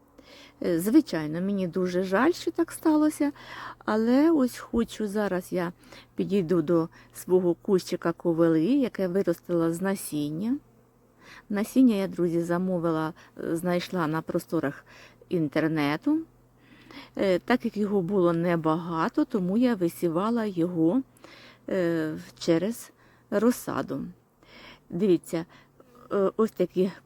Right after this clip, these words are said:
коси були влітку, вони були гарні. В кінці відео я додам літнє відео і квітування ковили.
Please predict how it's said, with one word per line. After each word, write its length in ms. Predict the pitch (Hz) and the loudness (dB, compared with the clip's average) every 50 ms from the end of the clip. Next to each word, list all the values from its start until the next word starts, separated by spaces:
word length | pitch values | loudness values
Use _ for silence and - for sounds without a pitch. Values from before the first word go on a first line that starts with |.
| - - | -4 2
коси 300 | 208 175 170 - - 175 | 2 2 2 2 0 -2
були 300 | 170 156 175 170 160 160 | 0 2 2 2 2 2
влітку, 380 | 175 208 262 254 - - 180 | 2 2 2 2 0 -2 -4
вони 240 | 175 180 180 185 175 | -2 -2 0 0 0
були 260 | 170 165 175 160 160 | 0 0 2 2 2
гарні. 720 | 160 170 - 165 160 160 165 180 208 214 233 262 294 294 - _ _ | 0 0 -2 -2 0 0 0 -2 -2 -2 -2 -2 -2 -4 -8 _ _
В 60 | - | -4
кінці 340 | 233 202 185 170 - 185 180 | -2 -2 -2 -2 -2 -2 0
відео 380 | 160 185 147 165 170 165 165 | 0 0 2 2 2 2 2
я 140 | 165 160 151 | 2 0 0
додам 420 | 147 147 143 139 143 143 165 190 | -2 -2 -2 -2 -2 -2 -2 -2
літнє 440 | 190 202 220 226 - - 247 262 277 - _ _ - - - - - _ _ | -4 -4 -6 -4 0 2 2 2 2 0 _ _ -20 -20 -20 -20 -20 _ _
відео 560 | - 202 190 220 247 196 175 247 247 240 247 | -6 -2 2 4 4 6 6 4 4 4 4
і 300 | - - 220 214 196 202 196 - | 2 0 0 0 0 0 -2 -4
квітування 880 | - - 196 220 233 - 247 240 226 226 240 240 240 240 240 247 247 247 - - - - - _ | -8 -4 -4 -4 -2 0 0 0 2 2 2 2 4 4 4 4 2 0 -2 -8 -16 -20 -20 _
ковили. 600 | _ - 214 208 208 220 220 233 240 247 254 254 | _ -4 -4 -2 0 2 2 4 6 6 6 4